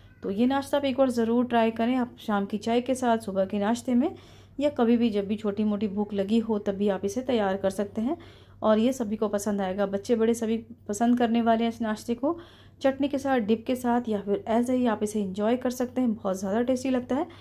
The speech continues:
तो इस तरीके से ज़रूर बनाइए, फैमिली फ्रेंड्स में शेयर कीजिए, मेरे साथ कमेंट करके शेयर कीजिए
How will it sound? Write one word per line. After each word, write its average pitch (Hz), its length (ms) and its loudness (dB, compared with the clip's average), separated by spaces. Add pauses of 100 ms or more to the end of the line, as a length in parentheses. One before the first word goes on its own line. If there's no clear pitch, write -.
(380)
तो 208 80 2
इस 214 120 2
तरीके 254 200 0
से 269 140 2
ज़रूर 240 300 4
बनाइए, 277 380 0
फैमिली 214 320 0
फ्रेंड्स 240 240 0
में 254 80 2
शेयर 247 240 4
कीजिए, 247 340 -2
मेरे 214 220 0
साथ 208 260 -2
कमेंट 208 280 0
करके 240 260 0
शेयर 208 260 0
कीजिए 214 340 0